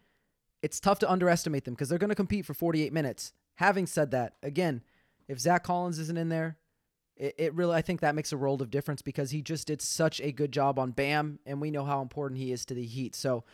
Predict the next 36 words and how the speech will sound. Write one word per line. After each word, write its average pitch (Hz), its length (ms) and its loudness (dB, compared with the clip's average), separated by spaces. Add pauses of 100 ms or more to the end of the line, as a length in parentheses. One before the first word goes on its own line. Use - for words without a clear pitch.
(240)
I - 60 -4
think 214 180 -2
those 226 140 8
are 226 80 10
our 185 100 8
five 180 420 6
things 185 260 -2
to 165 80 2
watch 156 460 2 (360)
in 175 160 2
this 175 180 2
game. 165 460 0 (640)
We've 170 180 -2
covered 208 380 6
all 202 280 6
of 190 100 6
the 190 80 8
recent 196 400 -2
games. 180 380 0
We've 165 160 -4
covered 185 300 0
some 180 180 0
of 175 40 -2
the 165 60 -2
more 165 280 4
important 170 460 -2
storylines 160 500 4
around 175 280 6
the 175 80 2
organization. 151 640 0
We've 139 160 -6
covered 170 300 0
the 131 80 -2
players 196 440 6
individually. 156 640 0
But, 151 280 2